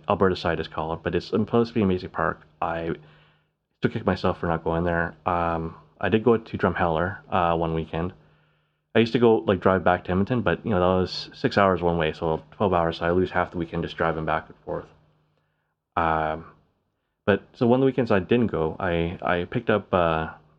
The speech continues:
Bone graphic novels. And, you know, it was pretty engrossing, so I actually, like, bought a whole bunch. I actually got a free Minions figurine. I don't know where that went. Um, I think I probably chucked it or something.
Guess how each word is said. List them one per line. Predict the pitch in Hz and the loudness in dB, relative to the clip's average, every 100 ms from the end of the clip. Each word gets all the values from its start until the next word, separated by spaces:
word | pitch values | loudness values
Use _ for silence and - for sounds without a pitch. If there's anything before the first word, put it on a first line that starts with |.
| _ | _
Bone | - 135 123 82 78 | 0 2 2 -2 -4
graphic | - 82 - - | -4 -4 -6 -10
novels. | - 87 - - | -10 -12 -16 -20
And, | 98 _ _ _ _ _ _ _ _ - | -20 _ _ _ _ _ _ _ _ -10
you | 80 | -4
know, | 80 | -2
it | 80 | -2
was | 78 - _ _ _ | -4 -10 _ _ _
pretty | - 107 101 98 | 0 2 4 2
engrossing, | 110 95 104 - 80 | 0 4 4 2 -6
so | 80 87 | -6 -4
I | |
actually, | 82 - | -2 -2
like, | 80 80 - _ _ _ | -2 -4 -10 _ _ _
bought | 92 92 | 2 2
a | |
whole | 87 | 0
bunch. | 85 87 | 0 0
I | 98 104 | 2 2
actually | 123 - 151 | 2 0 2
got | 123 | 2
a | - - - - | 0 -8 -20 -2
free | 117 | 2
Minions | 104 110 113 | 4 4 2
figurine. | 92 85 | 0 0
I | 73 95 | 2 2
don't | 92 139 | 2 2
know | 143 | 4
where | 117 | 4
that | 85 | 4
went. | 98 85 - - _ _ _ _ _ _ | 2 0 -4 -14 _ _ _ _ _ _
Um, | - 90 85 85 85 | -4 -2 -2 -2 -2
I | |
think | 87 98 | 0 2
I | 87 - _ | 2 -2 _
probably | - 95 | -4 -2
chucked | - 82 92 | -2 -2 -2
it | 82 | -4
or | |
something. | - 80 - | -6 -8 -8